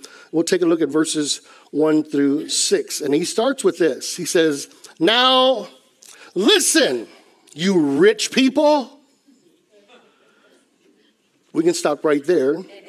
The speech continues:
And we can just say, "Look, well, I know he ain't talking about me. I'm out of this deal." And you're looking around saying, "I wonder who he's talking about." I know he's talking about.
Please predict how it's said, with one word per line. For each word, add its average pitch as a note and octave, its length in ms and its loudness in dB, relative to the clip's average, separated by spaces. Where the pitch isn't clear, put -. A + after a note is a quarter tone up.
And D3 180 -2
we E3 100 4
can E3 140 0
just D3 220 -2
say, C#3 180 2
"Look, C3 280 0
well, A2+ 140 -4
I C#3 80 -2
know F3 140 0
he F3+ 120 4
ain't F3 140 2
talking F#3 220 0
about F#3 240 0
me. F3+ 320 0
I'm F3 180 0
out G3 180 2
of F3+ 80 -2
this G3+ 160 0
deal." C3 440 0
And C3+ 100 -2
you're D3+ 100 2
looking G3 280 0
around F#3 400 2
saying, E3+ 260 0
"I D#3 40 0
wonder F#3+ 260 0
who G#3 80 2
he's G3+ 180 -2
talking F#3+ 340 -4
about." C3 280 -2
I D3+ 120 0
know D4+ 160 0
he's C#4+ 160 -2
talking A#2+ 300 -4
about. A#2 320 -10